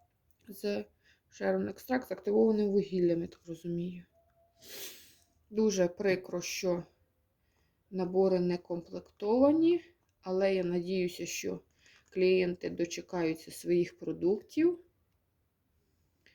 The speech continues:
і заберуть дані наборчики. Так, ще раз повторюсь, набір був триста сорок дев'ять гривень. Так, наступне. Наступне в мене було замовлено ось таку двохфазну сироватку,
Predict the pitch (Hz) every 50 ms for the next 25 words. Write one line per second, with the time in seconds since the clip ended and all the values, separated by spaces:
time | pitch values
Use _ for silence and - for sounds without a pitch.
0 | _ _ - 175 175 175 180 175 175 180 185 202 254 311 302 - - - - _
1 | _ _ _ _ - - 175 175 175 190 196 208 220 226 220 190 - 156 156 160
2 | - - - - - - - - 185 _ _ _ _ - - - - - _ -
3 | - - - - - - 180 180 - - 180 175 185 175 165 175 175 180 175 170
4 | 170 208 247 285 269 302 311 302 - - 196 226 262 - - - 269 262 - 190
5 | 185 185 185 185 - - 165 175 185 185 180 165 160 160 156 160 165 165 175 180
6 | - _ _ _ _ _ _ _ _ _ _ _ _ _ _ _ _ _ _ _
7 | _ _ _ _ _ _ _ _ _ _ - 214 196 180 175 180 190 214 240 -
8 | - - - 262 240 226 - - - 170 160 160 180 - _ _ _ _ _ _
9 | _ _ _ _ - - - - _ _ - 190 202 202 - - 233 226 226 220
10 | 196 196 202 214 208 196 190 185 - - - 175 190 190 196 202 202 196 196 196
11 | 190 196 202 208 202 190 185 180 180 180 - - 180 196 190 - - 180 175 -
12 | - 196 196 180 175 185 180 - - 190 180 185 185 180 170 175 175 - - 196
13 | 196 190 185 175 170 165 - - - 175 -